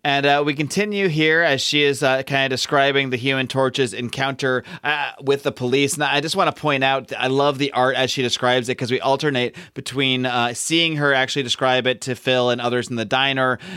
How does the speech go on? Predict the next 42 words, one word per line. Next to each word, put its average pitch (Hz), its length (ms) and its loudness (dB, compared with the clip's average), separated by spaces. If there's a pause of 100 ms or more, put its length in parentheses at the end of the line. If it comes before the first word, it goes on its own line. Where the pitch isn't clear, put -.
(180)
uh, 123 240 4
between, 135 760 -2 (300)
uh, 127 140 2
sort 143 260 0
of 120 80 0
a 127 180 0
more 131 220 2
flashbacky 135 1000 -2
style 135 400 0
of 131 160 0
art 131 340 0 (200)
that's 123 160 -6
kinda 131 220 -2
black 123 320 0
and 123 140 -4
white. 127 320 0 (300)
And, 120 320 0
uh, 117 140 -2
it's 131 320 -4
just, 170 240 -4
it's 202 180 2
just 208 180 -2
beautifully, 151 480 2
beautifully 127 460 2
done, 117 340 2
uh, 117 540 0
the, 120 180 0
the 120 140 0
way, 120 160 2
the 113 300 -4
way 120 140 2
this 113 140 -4
is 104 120 -4
all 113 160 2
laid 110 200 0
out 110 300 -2
th-, 107 100 -10
by 107 120 -4
Alex 110 560 -2
Ross 110 240 0
here. 110 180 -4
So, 113 300 0